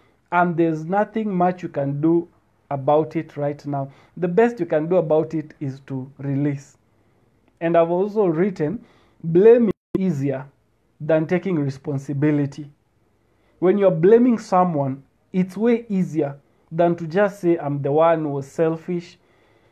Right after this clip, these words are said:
than to say, "I'm the one who missed it."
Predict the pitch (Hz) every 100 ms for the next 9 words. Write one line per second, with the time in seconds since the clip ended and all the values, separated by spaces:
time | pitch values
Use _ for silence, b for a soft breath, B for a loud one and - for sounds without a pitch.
0 | _ - 165 165 165 147 202 202 156 151
1 | 147 156 170 165 147 143 151 - - 135
2 | 135